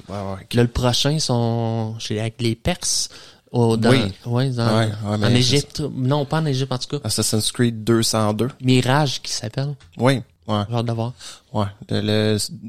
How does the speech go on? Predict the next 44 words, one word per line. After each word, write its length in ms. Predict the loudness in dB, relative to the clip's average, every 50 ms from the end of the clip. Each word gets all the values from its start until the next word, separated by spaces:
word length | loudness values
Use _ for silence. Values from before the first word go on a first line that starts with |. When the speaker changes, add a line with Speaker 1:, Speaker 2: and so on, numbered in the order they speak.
| -18 _ _ _ _ _ _ _ -14
Speaker 1:
qui, 120 | -14 -14 -12 -12
vingt-septième 1120 | -16 -14 -12 -10 -10 -8 2 4 4 6 6 4 2 0 -2 -2 -2 0 -2 0 0 2
volet, 300 | 2 2 2 2 2 -2
je 80 | -4 -4
pense, 260 | -4 -4 -4 -4 -4
d'Assassin's 440 | -4 -4 -4 -4 -4 -4 -4 -4 -2
Speaker 2:
Il 80 | 2
Speaker 1:
Creed. 80 | 2 4
Speaker 2:
y 40 | 4
en 160 | 6 6 6
a, 200 | 6 6 6 6
il 60 | 6
y 40 | 4
en 140 | 4 4 2
a, 100 | 0 0 -2 -8 _ _
il 60 | -4 -2
y 40 |
en 100 | 0 2 2
a. 60 | 0 0 -2 -8 -12 -10 -6 -6 -4 -2
<laughs> 420 | -2 -4 -4 -6 _ -20 -14 -6 -4
Speaker 1:
Ubisoft 540 | -2 -2 0 -2 0 2 2 0 2 -2
est 120 | -4 -2 -2
original. 420 | -2 0 0 -4 -2 0 0 0 2 2
Speaker 2:
Oui. 220 | 4 4 4 4 4 2 4
Speaker 1:
Non. 100 | 4 4 4 4 4 2 4 2 0 0 2 0 2 2 2 0 -2 -4 -6 -4
Speaker 2:
<laughs> 0 |
Ouais. 340 | -2 2 4 6 4 4 4 0 -4 -8 -16 -2 0
Non, 140 | 2 2 2
c'est 120 | 2 2
des 120 | 0 2
gros 260 | 4 4 6 6 6 6
jeux, 300 | 8 8 8 8 8 8
c'est 200 | 8 8 8 6
sûr, 320 | 4 2 2 2 2 0 -2 -4 -4
mais 220 | -4 -2 -2 -2 0
Speaker 1:
Des 180 | 2 2 4
valeurs 280 | 6 6 6 6 4 4
sûres. 440 | 2 0 0 0 0 -4 -6 -10 -12 -4 0
Speaker 2:
Ouais, 380 | 4 6 6 6 6 4 2 0
Speaker 1:
Ouais, 80 | 0 -2
Speaker 2:
c'est 140 | 0 0 -2
Speaker 1:
c'est 80 | 0 0
Speaker 2:
sûr. 100 | 0 0
Speaker 1:
sûr. 100 | -2